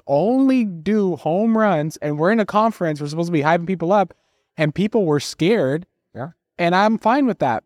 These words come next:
Speaker 1: because there was other people that didn't listen
Speaker 2: Yeah.
Speaker 1: and
Speaker 2: They got
Speaker 1: bankrupt, yeah, bankrupted themselves. Like,
Speaker 2: Yeah.
Speaker 1: literally, especially the inexperienced people that are, I don't even call it investing. They were gambling.
Speaker 2: Yeah.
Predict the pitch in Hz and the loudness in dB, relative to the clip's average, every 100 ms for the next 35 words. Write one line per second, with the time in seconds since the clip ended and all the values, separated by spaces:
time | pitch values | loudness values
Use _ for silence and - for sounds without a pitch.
0 | - 156 165 147 156 143 165 226 196 180 | -8 -4 -2 0 0 2 2 0 0 -2
1 | 165 147 120 139 143 135 185 220 170 180 | 0 0 0 0 -2 0 -2 0 0 0
2 | 220 98 90 _ 143 139 135 123 - 98 | 0 -2 -6 _ -4 -4 -4 -10 -10 -8
3 | 98 143 233 185 120 120 - 151 214 139 | -2 -2 0 0 -2 -4 -4 0 0 0
4 | 208 269 180 131 123 110 - 101 95 - | 0 0 -2 -4 -4 -4 -2 -2 -2 -4
5 | 131 127 123 202 247 220 143 - - - | -2 0 0 2 2 0 -2 -6 -6 0
6 | 185 - 240 190 - - _ _ _ _ | 0 0 -2 0 -4 -6 _ _ _ _
7 | - 156 175 156 - 135 139 170 196 - | -6 -2 -2 -4 -6 -2 0 0 -2 -4
8 | 214 214 240 196 165 147 127 - _ _ | -6 -2 0 2 2 0 -2 -4 _ _
9 | _ _ 143 190 247 202 - 180 151 135 | _ _ 0 2 2 0 2 0 0 0
10 | 180 - 110 117 113 104 117 139 175 226 | 0 0 -2 -2 -4 -4 -4 -2 -2 0
11 | 285 123 101 | 0 -2 -6